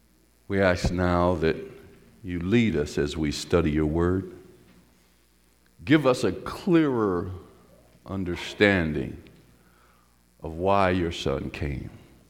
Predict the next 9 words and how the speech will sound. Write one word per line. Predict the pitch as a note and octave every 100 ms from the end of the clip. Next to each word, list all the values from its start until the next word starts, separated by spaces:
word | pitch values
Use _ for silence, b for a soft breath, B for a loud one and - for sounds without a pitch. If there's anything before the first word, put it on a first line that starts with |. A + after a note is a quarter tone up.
| _ _ b b b b b
of | F#2 D#2+
the | F2
gift | E2+ E2 F3 G#3+ - - - - - _ _ _ b b b
that | - E2+
you | E2+ B2 G#3+
gave | D#2+ A#2 A2 G#2
us | F#2 F#2+ - - - - _ _ -
through | - B2 B2 G#2
him. | F#2+ A2+ - -